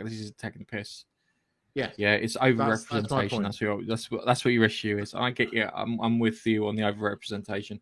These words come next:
Speaker 1: Uh, before,
Speaker 2: see, it
Speaker 1: I wouldn't
Speaker 2: didn't
Speaker 1: give a shit as long as they were decent,
Speaker 2: You
Speaker 1: but before,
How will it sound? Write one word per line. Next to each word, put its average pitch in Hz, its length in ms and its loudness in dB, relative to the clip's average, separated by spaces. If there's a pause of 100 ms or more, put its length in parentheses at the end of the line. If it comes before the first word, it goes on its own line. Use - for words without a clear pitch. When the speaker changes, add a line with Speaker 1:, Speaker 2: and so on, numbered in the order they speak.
(500)
Speaker 1:
Uh, 123 80 -6
before, 160 360 4
Speaker 2:
see, 151 60 10
it 139 60 8
Speaker 1:
I 135 40 6
wouldn't 147 200 8
Speaker 2:
didn't - 160 2
Speaker 1:
give 131 120 4
a 123 40 -2
shit - 540 -2 (200)
as 135 80 -6
long 147 120 4
as 139 100 0
they 139 60 4
were 131 80 4
decent, 143 300 4
Speaker 2:
You 120 60 -4
Speaker 1:
but 127 140 2
before, 151 540 4